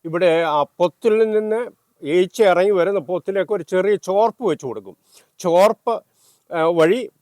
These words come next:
പിന്നീട് ഒരു മേസൻ, മേസന്മാർ ഉപയോഗിക്കുന്ന ഒരു പൈപ്പ്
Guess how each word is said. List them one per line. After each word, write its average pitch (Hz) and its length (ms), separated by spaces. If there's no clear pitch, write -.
പിന്നീട് 180 380
ഒരു 175 100
മേസൻ, 170 360
മേസന്മാർ 180 580
ഉപയോഗിക്കുന്ന 180 560
ഒരു 165 100
പൈപ്പ് 175 360